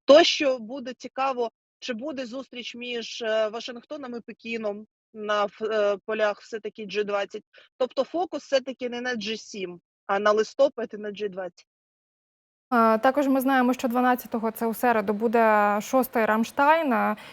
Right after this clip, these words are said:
Speaker 2: як, е, дводенні, щонайменше, обстріли України вплинуть на результат цього, е, формату?
Speaker 1: Крім Рамштайну, буде ще важлива зустріч. Це буде зустріч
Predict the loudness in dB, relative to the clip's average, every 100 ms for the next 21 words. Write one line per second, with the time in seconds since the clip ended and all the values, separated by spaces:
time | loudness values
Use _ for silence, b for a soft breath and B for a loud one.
0 | B _ 2 4 4 2 0 0 0 2
1 | 4 4 4 4 4 2 0 2 4 4
2 | 2 4 2 2 2 2 4 2 2 2
3 | 2 0 0 0 2 4 4 B B B
4 | 2 6 6 4 4 2 -4 -4 -2 -2
5 | 4 6 8 6 4 -2 -4 -2 -4 -4
6 | -6 -6 -8 -12 -20 _ _ _ _ _
7 | _ _ _ _ _ b _ _ -2 2
8 | 2 2 0 0 0 -2 -8 -8 -8 -6
9 | -4 -4 -2 -2 -2 -4 -6 -8 -8 -12
10 | -10 -12 -8 -6 -4 -4 -4 -6 -8 -4
11 | -4 -2 -4